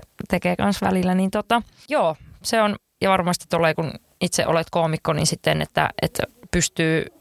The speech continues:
pointtaa jotain tilanteita ja jotain teknisiä asioita, että mitä, mitä on tapahtunut, että yleisö ei varmaan niinku, ei, eikä heidän kuulukaan miettiä. He on siellä viihtymässä ja nauttimassa, että, että mitä siellä on tapahtunut, mut silloin kun katsoo niinku toisten keikkoja koomikon silmin,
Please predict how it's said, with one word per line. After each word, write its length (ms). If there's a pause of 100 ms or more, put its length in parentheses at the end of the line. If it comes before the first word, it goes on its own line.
(200)
pointtaa 540
jotain 440 (100)
tilanteita 600
ja 80
jotain 260
teknisiä 580 (260)
asioita, 460
että 120
mitä, 380
mitä 240
on 100
tapahtunut, 640
että 180
yleisö 300
ei 80
varmaan 320
niinku, 300 (300)
ei, 120 (180)
eikä 240
heidän 240
kuulukaan 500
miettiä. 340
He 80
on 100
siellä 180
viihtymässä 500
ja 40
nauttimassa, 600 (420)
että, 320
että 120
mitä 200
siellä 160
on 80
tapahtunut, 520
mut 140
silloin 220
kun 120
katsoo 360
niinku 180
toisten 340
keikkoja 360
koomikon 420
silmin, 400